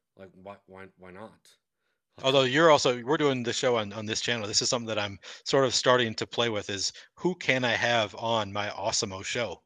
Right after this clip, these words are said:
Speaker 2: We'll, we'll see who's available.
Speaker 1: Right,
Speaker 2: Obviously,
Speaker 1: right,
Speaker 2: I'd like
Speaker 1: 'cause,
Speaker 2: to, I'd love to
Speaker 1: 'cause
Speaker 2: have you on
Speaker 1: probably
Speaker 2: at
Speaker 1: I
Speaker 2: some point. I
Speaker 1: can't,
Speaker 2: think
Speaker 1: I
Speaker 2: that
Speaker 1: can't
Speaker 2: you
Speaker 1: be on
Speaker 2: are.
Speaker 1: your show.
Speaker 2: You can't be on my show?
Speaker 1: I'm not, I don't,
Speaker 2: You don't think so? All right, well.
Speaker 1: I'm not sure.
Speaker 2: Well, then I won't
Speaker 1: I,
Speaker 2: have
Speaker 1: I
Speaker 2: you
Speaker 1: think
Speaker 2: on,
Speaker 1: I,
Speaker 2: but
Speaker 1: I,
Speaker 2: if
Speaker 1: I could be a guest on other sh-,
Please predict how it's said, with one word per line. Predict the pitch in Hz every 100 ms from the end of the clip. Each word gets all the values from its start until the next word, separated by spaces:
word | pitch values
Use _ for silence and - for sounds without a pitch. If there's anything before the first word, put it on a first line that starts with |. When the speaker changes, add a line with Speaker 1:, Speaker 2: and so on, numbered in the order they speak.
| - - -
Speaker 2:
We'll, | - 110
we'll | 110
see | 131 107
who's | 110 104 101
available. | 101 101 101
Speaker 1:
Right, | 160 180 131
Speaker 2:
Obviously, | 147 170
Speaker 1:
right, |
Speaker 2:
I'd | 139
like | 151
Speaker 1:
'cause, | -
Speaker 2:
to, | - -
I'd | 151
love | 202
to | 202
Speaker 1:
'cause | 165
Speaker 2:
have | 165
you | 180
on | 151
Speaker 1:
probably |
Speaker 2:
at |
Speaker 1:
I | -
Speaker 2:
some | 127
point. | 135
I |
Speaker 1:
can't, | 131
Speaker 2:
think | 165 165
Speaker 1:
I |
Speaker 2:
that | 143
Speaker 1:
can't | 131 170
Speaker 2:
you |
Speaker 1:
be | 151
on | 113
Speaker 2:
are. | 98
Speaker 1:
your | 107
show. | - 135 - _ _ _ _ _ -
Speaker 2:
You | 131
can't | 160 151
be |
on | 160
my | 156
show? | 151 185 196 _ _ _ _ _ _ _
Speaker 1:
I'm | 120 139 147
not, | 139
I | 135
don't, | 160 - _ _ _ _ _ _ _ _ _ 107
Speaker 2:
You | 110
don't |
think | 110
so? | 127 151 - _ - _
All | 87
right, | 78
well. | 82 78 _ -
Speaker 1:
I'm | 143
not | 165 131
sure. | 135 147 123 - - _ _ _ _ -
Speaker 2:
Well, |
then | 110
I | 127
won't | 127 123
Speaker 1:
I, |
Speaker 2:
have | 127
Speaker 1:
I | -
Speaker 2:
you |
Speaker 1:
think | 131
Speaker 2:
on, | 123
Speaker 1:
I, | 294
Speaker 2:
but | -
Speaker 1:
I, |
Speaker 2:
if | 214 220
Speaker 1:
I | 220
could | 403
be | 330
a | 202
guest | 156 139 -
on | 135
other | 127 120
sh-, | 107